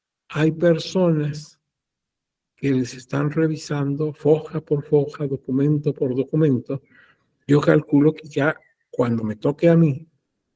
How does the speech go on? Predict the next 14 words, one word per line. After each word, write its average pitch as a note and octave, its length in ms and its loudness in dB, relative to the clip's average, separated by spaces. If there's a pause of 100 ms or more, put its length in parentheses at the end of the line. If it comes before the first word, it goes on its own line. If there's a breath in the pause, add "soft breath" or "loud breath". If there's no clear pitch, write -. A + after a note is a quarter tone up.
(140)
me B2+ 160 2
van C#3 180 4
a C#3+ 80 2
dar C#3 180 2
entrada C3+ 500 0
a A#2+ 40 0
mi G#2 160 -4
medio A#2+ 220 0
impugnativo, B2+ 960 -2 (800)
pero D3 460 6
con A2 200 -4
una A#2 280 0
hora A2 180 -6
posterior, C#3 800 -2